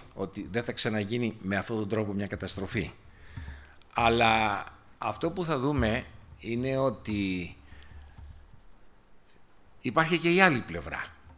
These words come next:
Αυτή που λέει εδώ πέρα, ότι, αν το πούμε κυπριακά, «Ρε κουμπάρε, τόσα χρόνια που ζω, δεν άλλαξε τίποτα.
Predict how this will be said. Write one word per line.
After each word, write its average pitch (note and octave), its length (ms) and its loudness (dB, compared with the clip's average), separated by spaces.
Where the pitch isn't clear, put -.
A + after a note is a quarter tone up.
Αυτή - 200 -6
που A2+ 80 -10
λέει A#2+ 140 2
εδώ B2 180 4
πέρα, G#2 360 2
ότι, G2 500 -4
αν A2 120 -4
το G#2 100 0
πούμε G#2+ 220 0
κυπριακά, G2 760 2
«Ρε A2+ 100 2
κουμπάρε, A2+ 580 2
τόσα A2 280 0
χρόνια A2 320 0
που G#2 100 -6
ζω, A2+ 360 0
δεν A2 180 -2
άλλαξε G#2 300 -2
τίποτα. - 400 -12